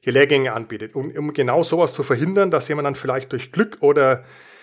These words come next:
ähm, lassen wir es mal so stehen, welche Gründe auch immer dann eben die Sachkunde hier besteht, da macht's definitiv Sinn, wenn der vorher dann mindestens so auch noch eine Unterrichtung genossen hat. So, was aus meiner Sicht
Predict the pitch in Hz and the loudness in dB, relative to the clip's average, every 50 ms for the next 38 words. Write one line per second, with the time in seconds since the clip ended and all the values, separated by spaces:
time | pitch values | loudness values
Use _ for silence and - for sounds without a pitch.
0 | - _ _ _ _ _ _ - - - 139 131 131 127 127 135 139 139 143 165 | -20 _ _ _ _ _ _ -16 -12 -8 -6 -6 -6 -6 -8 -10 -12 -12 -12 -14
1 | - - - - - 170 196 214 240 208 202 165 147 - 156 - - 143 156 180 | -16 -18 -20 -6 -2 0 2 4 4 4 4 4 4 2 0 -2 0 -2 -2 -2
2 | 180 151 127 143 151 147 165 147 - 165 170 170 147 - - 175 190 180 165 147 | -2 -2 -2 -2 -2 -2 -4 -4 -2 0 2 2 2 0 0 0 0 0 0 0
3 | 151 151 139 139 135 - - 160 - - - - 156 151 151 131 135 147 143 139 | -2 -4 -6 -6 -2 0 0 0 0 -2 -4 -4 -4 -2 -4 -2 2 4 4 4
4 | 131 131 - - _ _ - - - 131 127 - 131 143 170 180 - - _ - | 4 2 -4 -18 _ _ -14 -8 -4 -4 -4 -4 -4 -4 -4 -4 -6 -8 _ -2
5 | 127 120 135 147 139 - - 147 131 143 131 127 - - 139 127 - - 139 143 | -2 0 0 -2 -2 -2 -2 0 0 0 -2 -2 -4 -6 -6 -4 -2 -2 -2 -2
6 | 139 127 131 123 127 - 120 123 123 123 127 120 117 117 123 123 127 131 123 - | -2 -2 -4 -4 -4 -4 -2 0 0 0 0 -2 -2 -4 -6 -6 -4 -4 -4 -2
7 | 127 120 117 120 123 - - 120 110 - - - - - - - - - - - | -2 -4 -4 -4 -6 -6 -6 -8 -8 -8 -12 -18 -20 -20 -20 -20 -20 -20 -20 -20
8 | - _ _ - 127 131 123 127 123 - - 131 127 123 123 - 123 110 110 107 | -20 _ _ 0 2 2 2 2 0 0 2 2 2 2 0 -2 -2 0 0 0
9 | - - 110 - 107 110 - - - - _ - - - - - - - - - | 0 0 -2 -4 -8 -10 -10 -14 -18 -20 _ -20 -20 -20 -20 -20 -20 -20 -20 -20
10 | _ _ _ _ _ _ - - 170 151 127 143 147 175 165 151 160 170 185 170 | _ _ _ _ _ _ 0 4 6 6 6 6 6 4 4 6 4 4 4 4
11 | - - 160 - - - - - - - | 2 0 0 -2 -4 -8 -10 -10 -12 -14